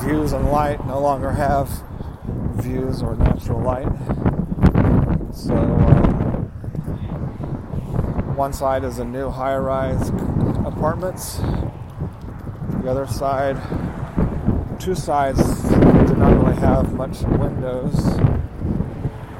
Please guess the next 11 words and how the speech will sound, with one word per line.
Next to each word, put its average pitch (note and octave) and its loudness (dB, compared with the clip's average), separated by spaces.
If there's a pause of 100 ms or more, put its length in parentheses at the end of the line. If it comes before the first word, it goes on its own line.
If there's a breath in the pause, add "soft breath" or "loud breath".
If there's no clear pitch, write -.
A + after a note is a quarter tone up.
(120)
And C#3 -4
then C3+ -2
the C3 -4
other C#3+ 0
side C3+ 2 (1080)
is C3 -8
surrounded C3+ 2
by C3 0 (1500 loud breath)
a B2+ -6 (120)
ghost D#3 0 (380)
building D3 0